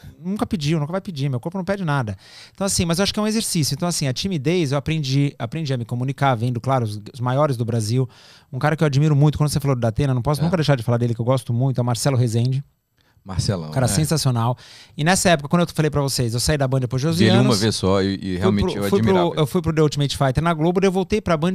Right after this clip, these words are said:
Speaker 1: como? Como um formato diferente, foi engraçado. Eu voltei como empresário do Luiz Bate, menino de ouro, que apresenta o Cidade
Speaker 2: Sim.
Speaker 1: Alerta hoje. Levei ele pra Band como empresário, daí quando eu assinei o contrato dele como interveniente, porque você sabe, fez a parte de
Speaker 2: Aham.
Speaker 1: empresário, a Band,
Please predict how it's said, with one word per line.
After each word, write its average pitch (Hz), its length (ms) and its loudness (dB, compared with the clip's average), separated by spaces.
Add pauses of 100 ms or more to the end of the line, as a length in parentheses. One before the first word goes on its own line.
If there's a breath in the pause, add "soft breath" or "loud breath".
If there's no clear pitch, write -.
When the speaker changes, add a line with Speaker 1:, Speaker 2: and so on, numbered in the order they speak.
Speaker 1:
como? 127 340 0
Como 160 220 -6
um 160 60 -2
formato 165 380 -2
diferente, 156 420 0
foi 135 80 -2
engraçado. 135 380 -2
Eu 117 60 -6
voltei 143 360 -4 (380 soft breath)
como 160 160 -2
empresário 160 480 0
do 156 80 -4
Luiz 147 180 2
Bate, 127 420 -2 (320)
menino 123 280 -4
de 107 100 0
ouro, 139 200 4
que 113 60 -4
apresenta 110 280 -2
o - 20 -8
Cidade 117 220 2
Speaker 2:
Sim. 113 80 4
Speaker 1:
Alerta 117 260 4
hoje. 175 340 4 (300 loud breath)
Levei 151 300 2
ele 202 100 2
pra 156 160 4
Band 143 220 2
como 175 140 0
empresário, 151 520 2
daí 147 100 0
quando 220 180 -2
eu 226 60 2
assinei 170 220 0
o 139 40 0
contrato 131 340 0
dele 120 180 0
como 127 180 -2
interveniente, 117 680 0
porque 98 200 -10
você 104 120 -8
sabe, 101 180 -4
fez 113 320 -4 (100)
a 82 60 -4
parte 98 180 -4
de 98 40 -4
Speaker 2:
Aham. 107 80 2
Speaker 1:
empresário, 117 560 2 (480 loud breath)
a 131 120 0
Band, 165 200 4